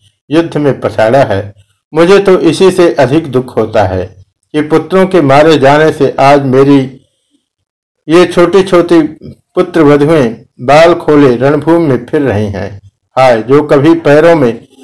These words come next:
आभूषण पहने राजमहल की स्निग्ध भूमि पर विचरती थी, वे ही आज आपत्तियों के, में पड़कर इन खून से लथपथ कठोर रणांगण में घूम रही हैं।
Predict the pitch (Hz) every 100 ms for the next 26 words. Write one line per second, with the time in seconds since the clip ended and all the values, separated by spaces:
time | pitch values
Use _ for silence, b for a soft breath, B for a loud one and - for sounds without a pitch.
0 | _ - 143 151 175 175 180 175 151 160
1 | 170 147 139 156 151 139 147 139 127 113
2 | b b _ 139 - 185 180 151 127 160
3 | 180 170 156 131 120 135 135 160 - 110
4 | 101 104 _ _ _ 156 170 165 - 139
5 | 147 143 - 131 131 143 139 170 165 165
6 | 123 120 143 139 135 151 165 165 107 104
7 | - _ _ _ 151 147 - 170 190 185
8 | 165 143 135 135 151 151 - 123 - 156
9 | 139 127 131 131 139 160 147 113 107 -
10 | _ _ _ 147 156 123 113 107 101 101
11 | - -